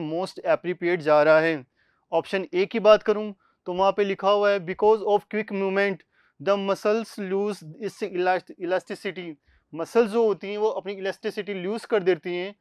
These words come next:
और स्ट्रेस आ जाता है, उसकी वजह से inflammation develop during this process cause cramp।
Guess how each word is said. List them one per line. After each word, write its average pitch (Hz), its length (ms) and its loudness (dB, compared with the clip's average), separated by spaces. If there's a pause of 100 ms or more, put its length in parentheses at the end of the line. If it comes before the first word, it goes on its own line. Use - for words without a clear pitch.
(280)
और 180 200 0
स्ट्रेस 220 380 -4
आ 185 140 4
जाता 170 300 0
है, 196 220 -6 (360)
उसकी 240 300 -8
वजह 196 220 -2
से 202 340 -4
inflammation 214 720 -4
develop 196 380 0
during 196 320 -2
this - 200 -10
process 196 460 -4
cause 180 340 -2
cramp। 165 300 -2